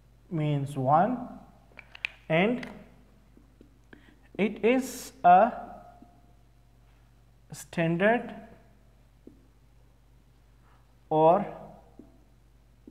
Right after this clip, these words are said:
fixed quantity which is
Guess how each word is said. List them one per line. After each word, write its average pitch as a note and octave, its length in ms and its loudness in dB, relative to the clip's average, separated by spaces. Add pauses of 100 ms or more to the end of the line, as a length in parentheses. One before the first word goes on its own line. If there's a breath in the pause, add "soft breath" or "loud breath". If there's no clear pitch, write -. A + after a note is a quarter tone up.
(1200)
fixed A3+ 480 -6
quantity D#3+ 580 0 (3000 soft breath)
which E3 320 -2
is G#3+ 360 -4